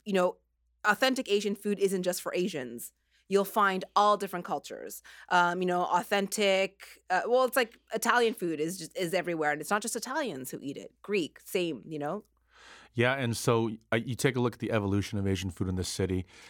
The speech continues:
Speaker 2: You know, years ago, we would talk about going for Thai food and be pad Thai, but now people wanna go, "Let's go for northern Thai food."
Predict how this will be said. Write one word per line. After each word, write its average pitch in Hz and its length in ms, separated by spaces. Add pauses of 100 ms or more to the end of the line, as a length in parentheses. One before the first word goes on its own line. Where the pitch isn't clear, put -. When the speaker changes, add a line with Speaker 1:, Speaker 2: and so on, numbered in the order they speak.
(160)
Speaker 2:
You 104 80
know, 101 60
years 107 340
ago, 110 240
we 104 140
would 98 120
talk 101 220
about 95 220
going 95 260
for 98 140
Thai 104 260
food 92 180
and 90 120
be 90 100
pad 90 260
Thai, 92 220
but 92 140
now 101 180
people 98 240
wanna 90 220
go, 87 120
"Let's 117 220
go 135 140
for 98 340
northern 107 380
Thai 85 220
food." 78 320